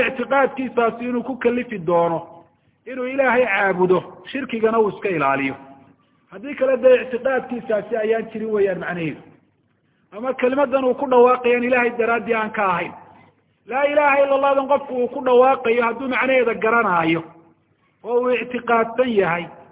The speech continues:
Ilaahay daraaddiina uu ugu dhawaaqayo, ujeeddo kale aanay kalifin inuu ku dhawaaqo, oo aanay nifaaq ka ahayn, waxaa shaki la'aan inay kelmaddaasi ku kalifi doonto inuu Ilaahay caabudo, shirkigana uu ka fogaado.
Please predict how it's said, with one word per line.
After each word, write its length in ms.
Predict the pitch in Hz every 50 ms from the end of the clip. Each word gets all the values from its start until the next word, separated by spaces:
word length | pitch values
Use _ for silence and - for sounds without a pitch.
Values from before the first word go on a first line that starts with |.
| - _ _ _ _ _ _ _ -
Ilaahay 360 | 226 269 294 294 277 277 277 233 220
daraaddiina 500 | 254 254 269 277 247 220 269 269 262 262
uu 100 | 247 247
ugu 120 | 247 254 269
dhawaaqayo, 760 | 247 247 233 233 247 254 254 247 240 233 220 233 240 240 233
ujeeddo 420 | 233 233 - 233 226 214 214 262 247 -
kale 200 | - 220 214 214 208
aanay 380 | 196 220 233 247 247 247 226 220
kalifin 520 | 226 - 220 220 220 214 - - 247 247
inuu 180 | 254 247 233 214
ku 140 | 226 254 240
dhawaaqo, 560 | 220 202 190 180 175 175 170 165 - 180 170 156 - - - - - _ _ _ _ _ -
oo 80 | 175 214
aanay 160 | 240 247 247 233
nifaaq 460 | 233 226 226 233 262 262 254 254 - -
ka 160 | 262 254 233
ahayn, 320 | 220 233 277 269 226 - - - - - - - - - -
waxaa 340 | - 269 254 262 262 247 -
shaki 240 | 247 233 - 247 240
la'aan 380 | 240 247 247 262 269 269 269
inay 160 | 262 254 247
kelmaddaasi 640 | 247 - 233 247 247 269 247 220 247 233 220 226 240 233
ku 140 | 254 269
kalifi 440 | - - 240 240 262 277 - - 226
doonto 520 | 185 175 196 196 190 185 185 - - 180 143 - - - - - - _ -
inuu 220 | 247 254 254 254
Ilaahay 400 | 254 269 285 269 254 233 247 247
caabudo, 480 | 214 196 202 214 214 208 208 226 233 226
shirkigana 540 | 233 - 247 226 - 220 190 202 196 208
uu 80 | 202 185
ka 120 | 190 -
fogaado. 440 | - - 147 127 131 127 120 117 120